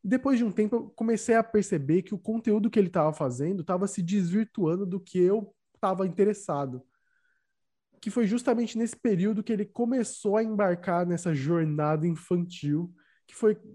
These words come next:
que depois que eu, quando eu percebi que ele tava começando a mudar, eu falei, "Tchau, Felipe Neto." É que nem você dá adeus aos canais de Minecraft que você assistia quando você era criança. Chega, chegou uma hora que você fala, "Ih,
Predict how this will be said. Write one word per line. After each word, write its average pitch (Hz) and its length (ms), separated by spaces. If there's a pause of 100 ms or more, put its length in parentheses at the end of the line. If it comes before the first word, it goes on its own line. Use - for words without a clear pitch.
(140)
que 190 180
depois 208 360
que - 80
eu, 185 240
quando 226 220
eu 311 80
percebi 185 500
que 175 100
ele 170 140
tava 160 280
começando 190 680
a 294 40
mudar, 165 280
eu 180 60
falei, 135 300 (160)
"Tchau, 147 200
Felipe 143 260
Neto." 175 480 (600)
É 156 80
que 196 120
nem 214 200
você 220 240
dá 185 340
adeus 180 420
aos 196 160
canais 175 360
de 190 100
Minecraft 170 720
que 170 80
você 175 220
assistia 175 560 (340)
quando 170 200
você 175 180
era 170 100
criança. 156 420
Chega, 156 520
chegou 165 240
uma 185 140
hora 160 200
que 170 100
você 156 220
fala, 135 260
"Ih, 165 140